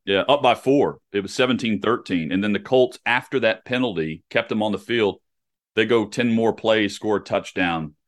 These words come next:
and, and win that game by three, twenty to seventeen last week. Matt Ryan, Chad, has been knocked around. The Titans may not be able to sack him. I'm not saying that their pass rush is anything to, uh,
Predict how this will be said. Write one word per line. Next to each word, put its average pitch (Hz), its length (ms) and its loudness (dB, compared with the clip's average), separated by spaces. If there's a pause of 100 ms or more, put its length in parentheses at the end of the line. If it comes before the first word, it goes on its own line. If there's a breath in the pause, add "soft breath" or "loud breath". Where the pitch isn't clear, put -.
(320)
and, 95 360 2
and 95 180 -2 (240)
win 104 240 0
that 101 180 0
game 95 200 2
by 87 100 0
three, 92 260 -6
twenty 90 280 -4
to 80 80 -8
seventeen 82 580 -4
last 76 300 -8
week. 78 220 -6 (280)
Matt 135 320 2
Ryan, 131 400 2
Chad, 101 320 0
has 101 140 -6
been 98 180 -2
knocked 95 300 -2
around. 82 420 -4 (600)
The 104 100 -2
Titans 180 400 0
may 156 160 0
not 151 180 4
be 135 120 4
able 117 140 4
to 92 60 -6
sack 110 400 -2
him. 90 140 -2
I'm 98 80 -2
not 117 160 -2
saying 107 340 -2
that 98 140 -2
their 98 140 -2
pass 107 360 -4
rush 87 320 -4
is 87 140 -6
anything 98 480 2
to, 87 340 0
uh, 82 260 0